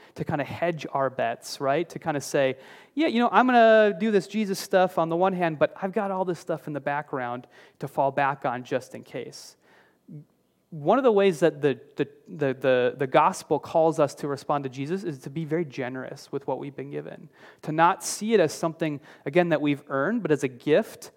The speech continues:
that we can turn around and give away in the same way that God has given us the gift of his Son and his kingdom. And so I think a way to cultivate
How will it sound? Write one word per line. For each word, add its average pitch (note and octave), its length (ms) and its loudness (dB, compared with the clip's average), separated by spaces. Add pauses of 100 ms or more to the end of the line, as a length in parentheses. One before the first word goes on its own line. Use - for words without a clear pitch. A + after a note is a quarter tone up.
that D#3 140 2
we E3 300 -2
can F#3 300 -6
turn D#3+ 200 -6
around C#3+ 220 -2
and C3+ 140 -8
give C#3 160 -2
away A#2+ 480 -6 (260)
in C#3 80 -8
the C#3 80 -4
same C#3+ 300 -6
way C3 140 -2
that B2+ 200 0
God C3 220 -2
has C3 160 -8
given C3 260 -4
us B2 140 -10
the B2+ 100 -10
gift A#2+ 300 -8
of A2+ 120 -8
his B2+ 140 -8
Son B2 300 -12
and A#2 80 -10
his A#2+ 100 -12
kingdom. C#3+ 380 -12 (880)
And E3 100 -6
so F3 120 4
I D#3 80 8
think G#3 260 -2 (320)
a D#3 80 4
way F3+ 260 4
to A3 100 4
cultivate D3 1040 -2